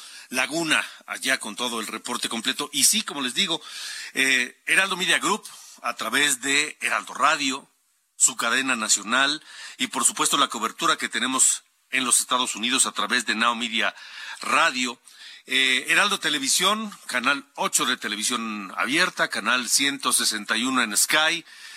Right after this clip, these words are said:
canal ciento cincuenta y uno en Easy, canal, eh, seiscientos seis en Total Play, eh, también el canal en, en, en, en distintos sistemas de cable en la República Mexicana. Tendremos una cobertura completa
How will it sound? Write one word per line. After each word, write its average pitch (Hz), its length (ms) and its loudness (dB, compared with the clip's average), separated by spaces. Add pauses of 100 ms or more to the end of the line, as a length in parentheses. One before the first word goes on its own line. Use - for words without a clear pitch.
(220)
canal 143 380 2
ciento 165 420 2
cincuenta 123 480 -2
y 120 80 0
uno 131 180 0
en 123 240 -2
Easy, 175 600 2 (300)
canal, 131 520 0
eh, 110 220 2
seiscientos 131 560 -2
seis 139 300 0
en 107 120 -8
Total 113 380 -4
Play, 165 420 2 (400)
eh, 110 1120 2 (140)
también 131 460 0
el 113 160 2
canal 123 500 0 (300)
en, 113 300 -4
en, 120 260 -6
en, 113 240 -6
en 110 580 -6
distintos 139 460 2
sistemas 135 320 2
de 110 100 -2
cable 127 220 4
en 113 60 0
la 107 100 4
República 123 440 0
Mexicana. 147 480 2
Tendremos 131 460 -4
una 139 200 0
cobertura 123 500 2 (400)
completa 160 720 0